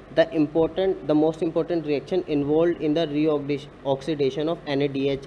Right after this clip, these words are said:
is dihydroxyacetone phosphate converted to glycerol three phosphate, glucose six phosphate converted to fo-, fructose six phosphate, isocitrate converted to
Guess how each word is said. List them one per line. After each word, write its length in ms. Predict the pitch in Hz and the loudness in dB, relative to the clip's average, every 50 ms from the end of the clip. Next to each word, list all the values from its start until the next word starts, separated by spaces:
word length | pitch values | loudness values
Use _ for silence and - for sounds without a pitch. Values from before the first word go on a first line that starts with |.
| - | -4
is 240 | 147 139 120 98 - - - - - - - - - - - - - - - 120 | 0 0 0 0 -2 -8 -18 -20 -20 -20 -20 -20 -20 -20 -20 -20 -18 -12 -6 0
dihydroxyacetone 1300 | 127 135 143 151 151 147 147 147 143 151 147 - - 175 175 151 151 139 - 165 151 165 165 160 160 - | 2 2 2 4 2 2 2 2 2 0 -2 -2 -2 -2 0 0 0 -2 -4 -4 -2 -2 -2 -2 -2 -2
phosphate 420 | 156 143 147 - 160 165 160 - | -4 -4 -2 -2 -4 -4 -2 -2
converted 500 | 156 147 147 147 147 131 - 160 147 - | -2 -2 0 -2 -2 -4 -4 -6 -6 -2
to 140 | 175 165 151 | -2 -2 -2
glycerol 500 | 139 143 139 135 139 - 151 147 147 147 | -2 -2 -4 -4 -2 -2 -2 -2 -2 -2
three 140 | 175 165 160 | -4 -4 -2
phosphate, 460 | - 170 160 156 - - 175 180 175 - - - - 131 | -2 -2 -4 -2 -2 -2 -4 -4 -4 -8 -18 -16 -8 -4
glucose 360 | 135 139 135 135 160 156 151 | -2 -2 0 2 0 0 0
six 200 | - 175 160 - | -2 -6 -8 -6
phosphate 440 | - - 160 151 - - 165 160 - | -6 -6 -6 -6 -4 -4 -6 -4 -4
converted 480 | - 147 143 139 147 143 - 160 151 156 | -4 -4 -2 -2 -2 -4 -4 -6 -6 -6
to 100 | 170 151 - - | -8 -8 -6 -4
fo-, 140 | 151 143 - - - - | -4 -4 -4 -6 -8 -6
fructose 400 | 135 127 - - 165 156 156 156 | -6 -6 -4 -2 -2 -2 -2 -2
six 160 | 180 160 - | -6 -8 -6
phosphate, 440 | - - 165 156 156 - 175 180 180 - - - - - - - 120 | -4 -2 -2 -2 -2 0 -2 -2 -2 -4 -12 -20 -20 -20 -14 -6 -2
isocitrate 800 | 127 135 135 135 185 165 - 175 147 - 151 165 165 156 - | 0 0 0 0 -4 -6 -6 -6 -8 -4 -2 -2 -2 -2 0
converted 500 | - 156 147 143 147 147 147 - 160 147 151 - - | -2 0 0 2 0 0 0 -2 -4 -4 -6 -6 -2
to 180 | 170 170 175 | 0 0 0